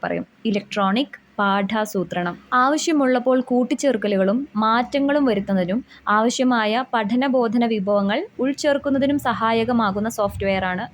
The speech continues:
ഇ ടീച്ചിങ് മാനുവൽ. അടുത്തതാണ് ടെംപ്ലേറ്റ്സ്. ടെംപ്ലേറ്റ്സ്. ഒരു പുതിയ ഡോക്യുമെന്റ് തയ്യാറാക്കാൻ മാതൃകയായി ഉപയോഗിക്കാൻ കഴിയുന്ന ഫയലുകളാണ് ടെംപ്ലേറ്റ്സ്. ഉദാഹരണത്തിന് Microsoft PowerPoint-ിൽ നമ്മളൊരു സ്ലൈഡ് ചെയ്യണമെങ്കിൽ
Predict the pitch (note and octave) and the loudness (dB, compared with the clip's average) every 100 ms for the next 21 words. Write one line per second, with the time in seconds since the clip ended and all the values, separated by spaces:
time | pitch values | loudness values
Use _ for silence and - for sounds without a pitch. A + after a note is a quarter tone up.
0 | A3 A#3+ C4 A3 G3 - F#3+ F#3 E3+ E3 | -2 -2 -2 -4 -6 -2 -2 0 -2 -6
1 | F3 - - - - - A#3+ C#4 C4 G#3 | -8 -14 -20 -20 -10 -2 0 2 2 2
2 | G#3 D4 - - C#4+ D4+ C4+ G3+ D#3+ - | 0 -2 -8 -2 0 2 2 0 -2 -8
3 | - _ _ _ _ _ _ _ - B3+ | -18 _ _ _ _ _ _ _ -4 2
4 | A#3+ B3 A#3 F#3+ E3+ - - _ _ _ | 2 2 0 -2 -4 -10 -20 _ _ _
5 | _ B3+ E4+ F4 C#4+ C#4 E4+ C4 A#3 A#3+ | _ 0 0 0 0 2 2 2 0 0
6 | D4+ D4+ D#4+ C#4+ A3 F#3+ G3 F#3 F#3 G#3 | -2 0 0 0 0 0 0 -2 -2 -2
7 | A#3+ A3 A3+ A#3+ D4+ D#4 D4+ C#4+ C#4 G3+ | 0 2 2 2 0 0 0 2 0 2
8 | A3 G#3+ A3+ B3 B3+ A3 F#3 G3 G#3 A3+ | 0 0 0 0 0 0 0 0 0 -2
9 | G#3 F#3+ G#3+ A3+ A3+ F3+ G#3 - A3+ F#3+ | -2 0 0 0 -2 -2 -4 -4 -2 -2
10 | F3 E3+ E3+ - C4+ C#4+ C#4 B3+ A3 A#3+ | -2 -8 -6 -2 2 2 2 2 2 0
11 | C4 A#3+ A#3 C#4 C#4 C#4+ - A#3+ A#3 G#3+ | 2 2 0 -2 -2 -4 -4 -2 0 0
12 | G#3 A3+ G#3 F#3+ F3 A3+ A#3+ B3 B3 A#3+ | 0 0 0 -2 -2 2 2 2 0 0
13 | G#3+ A3 C4 A#3 G3+ G#3 G3 A#3 | 0 0 0 0 0 0 0 0